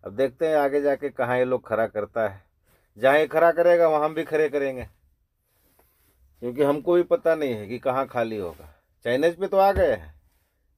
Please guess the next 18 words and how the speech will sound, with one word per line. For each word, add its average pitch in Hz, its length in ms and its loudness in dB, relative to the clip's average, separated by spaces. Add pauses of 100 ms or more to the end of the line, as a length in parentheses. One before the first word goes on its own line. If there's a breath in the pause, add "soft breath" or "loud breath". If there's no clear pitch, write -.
(120)
जो 120 140 -8
चाइनीज 135 400 -2
दिया 143 260 0
गया 151 220 2
वो 151 100 2
चाइनीज 151 340 -4
पे 151 60 -6
हम 147 120 -4
लोग 139 140 -2
आ 127 120 2
चुके 135 280 -8
हैं, 131 220 -4
लेकिन 139 340 -8
मशीन 131 400 -6
नहीं 110 200 -6
दिख 90 220 -16
रहा 71 140 -16
है। 71 160 -20